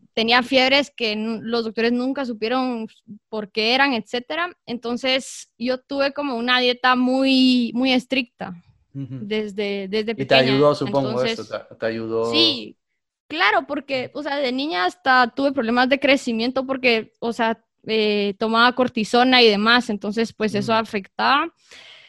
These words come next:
Speaker 1: Entonces, de cierta forma, me enseñó mucho a ser disciplinada, a no comer, como yo le decía a niña, porquerías, o sea, comida chatarra.
Speaker 2: Mm.
Speaker 1: Em, entonces, o sea, mi es-, mi estado natural era, era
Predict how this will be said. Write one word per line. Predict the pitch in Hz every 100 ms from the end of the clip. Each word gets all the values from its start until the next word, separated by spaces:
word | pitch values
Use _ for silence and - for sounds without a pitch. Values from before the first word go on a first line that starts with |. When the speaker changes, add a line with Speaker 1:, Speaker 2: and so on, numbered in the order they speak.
| _ _ -
Speaker 1:
Entonces, | 269 269 285 285 320 330 -
de | 262 294
cierta | 254 262 294
forma, | 277 311 320
me | 320
enseñó | 339 277 247
mucho | 262 277 311
a | 285
ser | 269 - 262 269
disciplinada, | 247 277 269 262 233 247 269 277
a | 262 233
no | 233 247 254
comer, | 254 240 240 254 269
como | 262 240
yo | 226
le | 240
decía | 226 226
a |
niña, | 240 277 247
porquerías, | 240 240 - 196 233 254 233
o | 220
sea, | 214
comida | - 202 208 240
chatarra. | 233 202 - 214 285 339 392 - _ _ _ _ _ -
Speaker 2:
Mm. | 139 117 -
Speaker 1:
Em, | 220 226 233 226 220 214 214 240
entonces, | 240 247 247 262 277 285 - - - - - - _ _ _ _ _ _ _
o | 277
sea, | 285 269
mi | 269 277 262 254
es-, | 233 -
mi | 262 277
estado | 254 - 269 285
natural | 302 - 240 226 262
era, | 262 269 269 247 226
era | 240